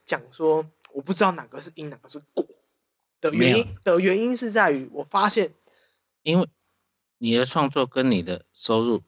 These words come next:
Speaker 2: 是同一个地方。
Speaker 1: 对。
Speaker 2: 然后再来，你会担心你做的别人不喜欢。那我不是这样做法。
Speaker 1: 是，对，所以我就说，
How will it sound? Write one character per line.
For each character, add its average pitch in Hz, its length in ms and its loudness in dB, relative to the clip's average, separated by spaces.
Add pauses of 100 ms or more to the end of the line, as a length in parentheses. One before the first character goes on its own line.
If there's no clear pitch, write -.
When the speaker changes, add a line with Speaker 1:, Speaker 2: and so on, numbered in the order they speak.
(200)
Speaker 2:
是 - 160 -8
同 92 260 -6
一 92 60 -2
个 87 80 -2
地 85 180 -12
方。 80 220 -18 (400)
Speaker 1:
对。 156 320 -2 (760)
Speaker 2:
然 127 140 0
后 147 60 2
再 147 200 2
来， 110 120 2
你 98 140 -8
会 123 140 -2
担 123 220 -2
心 117 360 -4
你 101 140 -6
做 117 280 0
的 98 260 -6 (640)
别 110 140 0
人 98 140 0
不 98 100 -6
喜 - 180 -2
欢。 - 180 -20 (1040)
那 185 100 2
我 98 320 0 (340)
不 117 100 -2
是 135 160 0
这 147 100 0
样 113 180 2
做 98 200 -2
法。 90 180 -8
Speaker 1:
是， - 200 2 (260)
对， 339 180 0
所 302 240 2
以 349 60 4
我 156 180 -4
就 269 140 0
说， 240 420 0